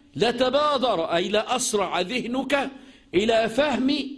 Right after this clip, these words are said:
أن المراد من ذلك الأسد الحقيقي، لكنه عند وجود القرينة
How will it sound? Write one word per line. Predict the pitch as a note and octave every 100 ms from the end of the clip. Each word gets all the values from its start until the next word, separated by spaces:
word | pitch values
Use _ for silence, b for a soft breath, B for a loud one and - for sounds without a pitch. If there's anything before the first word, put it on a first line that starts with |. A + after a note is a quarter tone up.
| - - B B F3
أن | G#3+ A3+
المراد | A#3+ B3 C4+ D4 C#4
من | C4
ذلك | C#4+ C#4+ C4
الأسد | C4+ C#4 C4+
الحقيقي، | B3+ A3 - G3+ - - - _ - - - _ _ _ _ _ - - _ _ _ _ _ _ B B -
لكنه | F3 F#3+ G#3 C4 C#4 B3+
عند | A3+ A#3 A3+
وجود | A3 A3 C#4+ B3
القرينة | A3 G#3+ G#3 A#3+ A#3 G#3+ -